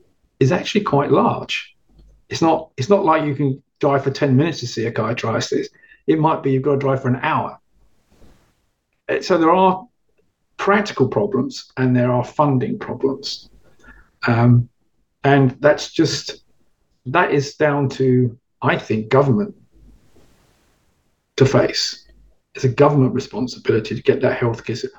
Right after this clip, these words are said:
or provincial, provincial governments. But the driver will be federal. If it, they drive this thing to, to increase this care. And there's a lot of will, but there's just lack of resource, I think.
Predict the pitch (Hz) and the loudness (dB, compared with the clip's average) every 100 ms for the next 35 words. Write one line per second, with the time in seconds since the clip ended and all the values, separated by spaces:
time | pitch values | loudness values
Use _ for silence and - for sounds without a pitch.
0 | - 143 135 160 190 190 - - 147 190 | -4 0 2 4 2 0 -8 -10 0 2
1 | 208 127 - - 135 - - - - - | 4 2 -2 -6 -6 -8 -12 -16 -14 -10
2 | - - - - - - _ _ _ _ | -10 -10 -14 -20 -20 -20 _ _ _ _
3 | _ - - - 202 156 202 196 160 139 | _ -14 -12 -6 -4 0 2 2 2 0
4 | 131 131 - 127 123 - - _ - 127 | 2 0 0 -4 -4 -10 -14 _ -10 -8
5 | - - 143 135 131 123 123 - - 123 | -4 2 2 4 2 2 -2 -4 -2 0
6 | 117 113 - - 120 - - _ 135 127 | -2 -6 -12 0 2 2 -8 _ 4 4
7 | 117 - 113 - - 120 - 202 - 123 | 4 2 0 -2 -6 -6 0 0 2 -2
8 | - - - - - _ _ _ _ _ | -6 -18 -18 -20 -20 _ _ _ _ _
9 | _ _ - 196 196 196 214 285 320 - | _ _ -2 0 4 6 6 2 0 -2
10 | - - _ _ _ - 156 226 - - | -12 -20 _ _ _ -6 4 6 6 2
11 | 135 - _ _ _ _ _ - 135 120 | -4 -12 _ _ _ _ _ 0 2 2
12 | 147 127 143 - 123 120 117 123 120 120 | -2 -2 -2 0 2 0 2 0 -2 -6
13 | 123 - 127 | -6 -6 -6